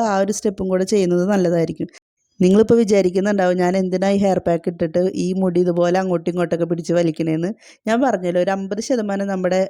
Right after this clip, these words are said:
ഏഹ്, ഹെയർ ഒന്ന് സ്ട്രെയിറ്റ് ആവാനായിട്ട് വെണ്ടക്കായ യൂസ് ചെയ്യുന്നത് ഹെൽപ്പ് ചെയ്യുന്നു. പിന്നെ എൻ്റെ മുടി എന്ന് പറയുന്നത് അത്യാവശ്യം ചുരുളിയുണ്ട്, അതും ലെയർ കട്ടാണ് ഞാൻ ചെയ്തേക്കുന്നത്. അപ്പോൾ, ആ,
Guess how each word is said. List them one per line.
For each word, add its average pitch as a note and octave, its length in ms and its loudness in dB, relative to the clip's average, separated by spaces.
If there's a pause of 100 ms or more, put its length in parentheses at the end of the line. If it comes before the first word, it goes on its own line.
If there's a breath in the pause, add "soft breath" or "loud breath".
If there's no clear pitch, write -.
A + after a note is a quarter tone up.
(100)
ഏഹ്, F3+ 340 2 (460)
ഹെയർ F3 320 2
ഒന്ന് F#3 220 0
സ്ട്രെയിറ്റ് F3+ 460 -2
ആവാനായിട്ട് F3 600 -2 (340 loud breath)
വെണ്ടക്കായ G3+ 440 0
യൂസ് G3+ 240 0
ചെയ്യുന്നത് F3+ 380 -2 (160)
ഹെൽപ്പ് F#3+ 280 0
ചെയ്യുന്നു. D#3+ 280 0 (420 soft breath)
പിന്നെ F#3 260 -4
എൻ്റെ G3+ 200 0
മുടി A#3 220 2
എന്ന് G#3 140 0
പറയുന്നത് G3+ 440 0
അത്യാവശ്യം F#3+ 480 -2
ചുരുളിയുണ്ട്, F#3 480 0
അതും F#3 220 0
ലെയർ G3 320 2
കട്ടാണ് F#3+ 420 -2 (400 soft breath)
ഞാൻ F#3+ 120 0
ചെയ്തേക്കുന്നത്. E3+ 640 0 (600 soft breath)
അപ്പോൾ, G3+ 340 0
ആ, G#3 120 0